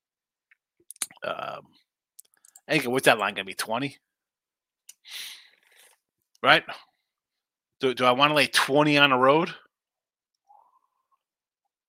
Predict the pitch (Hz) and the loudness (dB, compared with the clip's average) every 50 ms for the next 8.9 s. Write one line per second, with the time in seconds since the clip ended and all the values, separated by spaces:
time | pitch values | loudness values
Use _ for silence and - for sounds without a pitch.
0 | _ _ _ 147 127 - 135 117 110 117 131 131 151 165 185 185 - - _ _ | _ _ _ -8 -6 -6 -6 -8 -4 -2 0 0 0 -2 -4 -8 -10 -16 _ _
1 | _ _ _ _ _ _ _ _ _ _ _ _ _ _ _ _ _ _ _ _ | _ _ _ _ _ _ _ _ _ _ _ _ _ _ _ _ _ _ _ _
2 | _ _ _ _ _ _ _ - 131 127 - - - 165 135 101 101 90 - _ | _ _ _ _ _ _ _ -2 -2 0 0 0 0 0 0 -2 -4 -10 -14 _
3 | _ _ _ - - _ _ _ _ _ - 127 - - 151 143 127 127 135 135 | _ _ _ -20 -20 _ _ _ _ _ -10 -4 -4 -2 -2 -2 -2 -2 -4 -4
4 | 147 160 165 147 131 113 - - 135 139 156 151 - - - 202 196 - - - | -4 -4 -6 -8 -8 -8 -6 -6 -4 -4 -2 -4 0 2 2 2 2 0 -4 -10
5 | - - - _ _ _ _ - _ _ _ _ _ _ _ _ _ _ _ _ | -20 -20 -20 _ _ _ _ -20 _ _ _ _ _ _ _ _ _ _ _ _
6 | _ _ _ _ _ _ _ _ _ _ _ _ _ _ _ _ _ _ _ _ | _ _ _ _ _ _ _ _ _ _ _ _ _ _ _ _ _ _ _ _
7 | _ _ _ _ _ _ _ _ _ _ _ _ _ _ _ _ _ _ _ _ | _ _ _ _ _ _ _ _ _ _ _ _ _ _ _ _ _ _ _ _
8 | _ _ _ - - 110 120 131 139 - - - - - - - - - | _ _ _ -20 -20 -16 -12 -12 -10 -8 -4 -2 -2 0 -2 -2 -6 -10